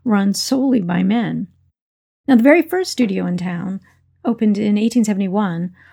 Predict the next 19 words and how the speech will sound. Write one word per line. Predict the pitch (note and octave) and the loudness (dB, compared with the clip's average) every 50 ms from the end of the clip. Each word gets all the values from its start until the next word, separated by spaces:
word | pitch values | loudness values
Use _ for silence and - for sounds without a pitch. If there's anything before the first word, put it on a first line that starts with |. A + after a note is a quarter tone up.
| _ - | _ 0
when | A3+ A3 G#3+ G#3 G#3 G3+ | 2 4 6 6 4 4
D | G3 B3+ C4 C#4 | 6 6 6 8
B | C4+ C4 A#3+ A#3 | 8 6 4 4
Taylor, | A#3 - - A#3 A3 A3+ G3+ F3 D#3+ D#3 E3+ F#3 G3+ - | 2 -2 -2 0 2 2 2 0 -2 -2 -4 -6 -6 -4
a | A#3 G#3 | -2 -2
man | G#3 G3 F#3+ F#3+ G3 G3+ G3+ G3+ G3+ | 0 0 0 -2 -2 -2 0 0 0
who | G3 F3 G#3 G3 | 2 2 0 0
was | F#3+ F#3+ G3 F#3+ F3 E3+ | 0 -2 -4 -4 -2 -2
noted | F#3+ F#3 G3 G#3+ G#3+ G3+ F#3+ F#3+ F3+ | -2 0 2 2 2 2 0 -2 -2
as | F#3 F#3 F3+ | -4 -4 -4
being | G3 F#3+ F#3+ F#3+ F3+ | -4 -2 -2 -2 -2
the | F3+ F3+ | -4 -4
first | F3+ - G3+ F#3+ F3+ - - - | -4 -4 -6 -6 -6 -8 -12 -8
photographer | - G3+ - - - G#3 G#3+ G#3 G3+ - F#3+ F3+ F3+ F3+ - - | -8 -8 -6 -4 -4 -2 -2 -2 -4 -4 -6 -6 -6 -6 -6 -6
and | G3 F#3 F3+ F#3+ F#3 F3+ | -6 -6 -4 -6 -6 -6
tonsorial | - G3+ F#3+ E3+ - - - - A3+ C4 C#4 B3 F#3 E3+ | -4 -4 -4 -4 -6 -8 -6 -2 -2 0 0 0 -2 -4
artist | C4+ C#4 - G#3+ G3+ - G3 - | -6 -6 -6 -6 -6 -8 -8 -8
in | - F3 E3+ | -6 -6 -4
town, | E3+ E3+ F3 E3 E3 E3+ | -4 -4 -4 -4 -4 -6